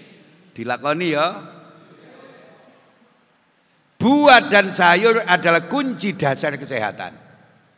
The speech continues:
Masih wong sugih gak tahu mangan buah, gak tahu mangan sayur, wah, panganane enak-enak tok.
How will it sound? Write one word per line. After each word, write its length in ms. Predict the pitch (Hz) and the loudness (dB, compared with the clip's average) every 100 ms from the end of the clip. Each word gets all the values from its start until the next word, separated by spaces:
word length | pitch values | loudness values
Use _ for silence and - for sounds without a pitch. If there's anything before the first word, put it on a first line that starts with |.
| _ _ _ _ _ _ _ _ | _ _ _ _ _ _ _ _
Masih 320 | 165 196 208 220 | -12 -10 -8 -8
wong 160 | 220 208 | -8 -8
sugih 400 | 220 208 170 247 | -8 -10 -10 -14
gak 160 | 185 160 | -14 -16
tahu 160 | 185 | -16
mangan 320 | 190 196 202 | -16 -16 -16
buah, 320 | 175 139 165 202 | -18 -16 -12 -12
gak 160 | 175 | -14
tahu 160 | 165 175 | -16 -16
mangan 220 | 180 180 | -16 -16
sayur, 240 | 180 190 208 240 | -14 -14 -16 -16
wah, 160 | 233 - | -18 -16
panganane 880 | 156 147 139 135 135 135 135 139 139 | -14 -12 -12 -12 -14 -12 -14 -14 -18
enak-enak 920 | 135 135 135 131 131 127 131 135 131 | -20 -18 -16 -16 -16 -18 -20 -20 -20
tok. 160 | 127 | -20